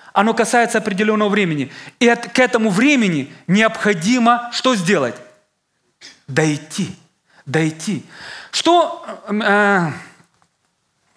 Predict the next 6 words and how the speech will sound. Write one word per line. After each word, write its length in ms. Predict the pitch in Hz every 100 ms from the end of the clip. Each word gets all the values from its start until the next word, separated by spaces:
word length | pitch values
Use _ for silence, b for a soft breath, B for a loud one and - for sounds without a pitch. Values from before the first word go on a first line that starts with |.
| - B B B
что 340 | - - 311 262
останавливает, 1120 | 240 - 247 247 247 185 156 120 117 101 - - - -
что 340 | - - 254
останавливает, 1120 | 185 - 190 196 214 175 165 147 139 131 - -
э, 440 | 143 139 131 131 123 - _ B B B -
многих 560 | 185 226 202 151 -